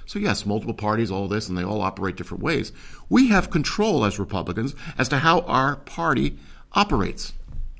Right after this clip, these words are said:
in theory, okay? But exercising that control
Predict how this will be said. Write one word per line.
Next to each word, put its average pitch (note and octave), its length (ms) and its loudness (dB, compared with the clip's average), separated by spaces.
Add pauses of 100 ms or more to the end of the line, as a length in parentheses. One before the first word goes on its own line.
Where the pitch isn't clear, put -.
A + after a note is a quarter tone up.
(180)
in F2+ 140 0
theory, E2+ 440 -2 (140)
okay? C3 320 -4 (160)
But - 320 4 (480)
exercising G2 640 2
that D#2+ 180 -2
control E2 540 -6